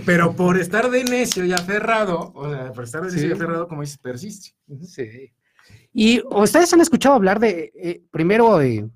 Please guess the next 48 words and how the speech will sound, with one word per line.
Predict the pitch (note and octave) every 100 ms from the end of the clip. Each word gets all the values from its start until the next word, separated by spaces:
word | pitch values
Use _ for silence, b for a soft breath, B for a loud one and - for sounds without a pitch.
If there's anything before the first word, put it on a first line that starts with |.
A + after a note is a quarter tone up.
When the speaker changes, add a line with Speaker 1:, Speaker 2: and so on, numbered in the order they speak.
| _ _
Speaker 2:
pues, | - B2 - _ _ _ _
que | C#3
nos | C3+ B2
comenten, | D3 C#3 D#3+ E3 D3+ B2+ A#2+ A2+ A#2
ya | A#2 C3+
si | D#3+
no | C#3+
lo | C3+
pueden | D3+ C#3+
ver | C#3
el | C3+
día | C3
de | C3
hoy, | A#2+ D3
que | D#3+
nos | A#2 -
comenten | A2 B2 C3 B2+ - _ b b
cuáles | - F3+ F3+
son | F#3
esas | F3+ F3+
creencias | D#3+ E3+ F3+ D3+
limitantes | C3+ A#2+ - E3+ D#3+ D#3+ -
que, | C3 C3+
que | D3
pueden | - D#3 D#3
identificar | C#3+ B2+ - - D3
ustedes. | - C#3+ D#3 D3+ B B
¿Han | F#3+ G#3
escuchado | G#3 F3 F#3+ F#3+
que | F#3+
esas, | G3 - _ _
que | E3
esas | D3+ F3+ -
creencias | C#3+ D3 F3 F3
se | B2+
desprograman? | B2+ - B2+ B2 C3+ D#3 G#3+
Ustedes | G#3 B3+ C4
ya | C#4
dieron | B3+ A3 D#3
ejemplos | C#3 F#3 E3+ -
aquí | - D#3
de | B2+
cómo | D#3 C#3
se | B2
desprograman | A#2 B2+ C3 C#3+ C#3+
esas | C#3 C#3 -
creencias, | D#3+ A3+ B3 D3+ A#2
pero | - A#2+ A2+